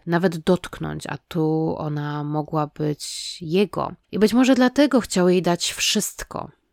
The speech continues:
bo nie mógł pozwolić, by zniknęła z jego życia, obojętnie jaką cenę musiałby za to zapłacić. Możemy tak gdybać jeszcze bardzo, bardzo długo, a i tak nie będziemy wiedzieć na pewno,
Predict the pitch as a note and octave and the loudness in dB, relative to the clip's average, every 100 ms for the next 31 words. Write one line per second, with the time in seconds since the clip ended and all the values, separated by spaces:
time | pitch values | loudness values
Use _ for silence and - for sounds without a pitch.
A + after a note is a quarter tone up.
0 | _ F#3 E3 E3 E3+ G3 G3 F#3 F3 G3 | _ -10 -4 0 2 2 2 0 0 -2
1 | F3 E3+ E3 D#3+ D#3+ E3 F3+ F#3 - A3 | -2 0 -2 -2 -6 -2 0 -2 0 2
2 | G#3 D#3 D#3 - _ _ E3 D#3+ D#3 D3+ | 2 0 -2 -10 _ _ -6 -4 0 -2
3 | D3+ - - - E3 F3+ G#3 A#3 - D#3+ | -2 -6 -8 -6 0 4 6 4 -2 -8
4 | D3 D3 D#3+ D3+ D#3+ D#3+ D#3+ - D3+ D3+ | -8 -6 -6 -4 -2 0 -2 -2 -4 -4
5 | C#3+ C3+ D3 D3 - - - - - - | -6 -8 -10 -10 -10 -10 -10 -16 -16 -18
6 | _ F#3 F#3 A#3+ B3+ A3 F#3+ - - F#3+ | _ 0 4 4 4 0 0 -8 -2 0
7 | F3+ E3 D#3+ D#3 - E3 D#3+ D#3+ D#3+ D#3+ | 2 0 -2 -6 -8 -4 0 2 2 0
8 | D#3+ E3 E3+ D#3+ D#3+ E3+ E3 - F2+ F#3 | -6 -4 -4 -4 -4 -4 -2 0 0 -2
9 | G#3+ A3+ - - - - A#3+ A#3 - F3 | -6 -12 -12 -10 -6 2 4 4 0 -4
10 | E3 D#3 E3 D#3+ D#3 D#3 D#3 D#3+ D#3+ D#3 | -2 -4 -4 -4 -2 -4 -4 -4 -4 -4
11 | - - D#3+ D3+ F3+ F3 D3 D3 | -10 -8 -8 -4 0 0 -2 -8